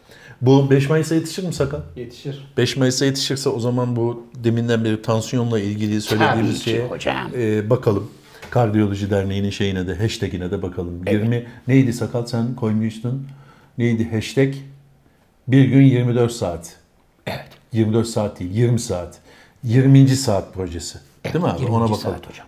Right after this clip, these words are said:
Speaker 1: Beş Mayıs'ta yirminci saat projesi. Ee, sevgili dostlar, bugünlük de bu kadar. Gördüğünüz gibi yine ben konuşmak açlığı içerisindeydim.
Speaker 3: Evet.
Speaker 1: Seyirciyle etle tırnak olmak için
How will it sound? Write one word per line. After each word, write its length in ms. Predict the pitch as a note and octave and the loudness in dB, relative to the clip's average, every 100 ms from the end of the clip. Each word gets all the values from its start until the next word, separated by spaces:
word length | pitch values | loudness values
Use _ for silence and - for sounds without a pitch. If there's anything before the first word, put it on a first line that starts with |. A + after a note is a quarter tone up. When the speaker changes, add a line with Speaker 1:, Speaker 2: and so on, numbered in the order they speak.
| - | 0
Speaker 1:
Beş 200 | A#2 A#2 | 0 0
Mayıs'ta 420 | F#2+ F2 - A#2 | -4 -6 -4 -2
yirminci 520 | A#2+ A2 G2+ G#2 G2 | -2 -2 -2 -2 -4
saat 320 | F#2+ F2+ E2+ | -8 -8 -8
projesi. 500 | - F#2 F2 E2+ C3+ C3+ C#3 - - - - D#3+ | -8 -8 -6 -4 -4 -4 -10 -20 -20 -20 -16 -10
Ee, 640 | G#2+ G2+ - G3 G3 G3 G3 - _ _ _ _ - | -6 -4 -4 -4 -6 -6 -8 -14 _ _ _ _ -16
sevgili 420 | - C#3 C3+ A#2+ | 0 2 4 2
dostlar, 360 | G2+ G2 C3+ B2+ | -2 0 0 2
bugünlük 320 | C3+ B2+ A#2 | 2 2 2
de 140 | B2+ | 0
bu 100 | A#2+ | 0
kadar. 240 | - F2+ A2 - - | -2 -4 -6 -10 0
Gördüğünüz 480 | D3+ D3 C#3+ D3 C3 | 4 4 4 0 2
gibi 180 | C3 C3 | 2 2
yine 320 | C#3 C3+ A#2+ | 4 4 4
ben 180 | B2 B2+ | 2 0
konuşmak 460 | B2+ A#2+ - B2+ - | -2 -2 -2 -4 -4
açlığı 360 | A2+ - - G2+ | -6 -4 -6 -6
içerisindeydim. 720 | G2 F#2+ - F#2+ F2+ F2+ G#2 - - - - | -6 -8 -10 -10 -10 -10 -10 -12 -20 -20 -20
Speaker 3:
Evet. 100 | - A#2+ | -4 2
Speaker 1:
Seyirciyle 420 | C#3 C#3 C3+ C3 A#2+ | 6 6 6 4 2
etle 280 | A#2 - | 0 -2
tırnak 320 | - A2+ A2 A2+ | -2 -2 -2 -2
olmak 260 | G#2+ G#2 | -2 -2
için 280 | - A2+ A2 | -6 -8 -8